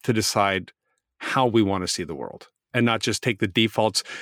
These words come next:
of people who lived on the planet, you know, a hundred thousand years ago. I don't, I don't think they were the most informed people. So I'm not just gonna assume all of their shortcuts are completely accurate.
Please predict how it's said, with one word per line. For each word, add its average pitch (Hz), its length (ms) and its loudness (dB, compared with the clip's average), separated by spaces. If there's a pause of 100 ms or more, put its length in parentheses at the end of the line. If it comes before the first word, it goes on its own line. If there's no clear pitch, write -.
(160)
of - 200 0
people 190 240 4
who 151 100 8
lived 180 220 4
on 147 100 4
the 120 60 2
planet, 156 500 0
you 151 100 4
know, 101 180 2
a 113 80 -6
hundred 156 220 4
thousand 147 320 2
years 175 220 4
ago. 98 260 0 (440)
I 175 100 6
don't, 208 400 4 (320)
I 190 100 4
don't 160 460 4
think 196 200 4
they 180 180 6
were 180 180 6
the 175 100 4
most 180 280 4
informed 190 400 2
people. - 380 2
So 127 420 2
I'm 143 260 4
not 143 220 2
just 143 220 0
gonna 143 180 4
assume 135 340 2
all 117 240 4
of 123 100 -2
their 120 200 4
shortcuts - 720 -2
are 127 180 2 (1000)
completely 107 560 2
accurate. 147 460 0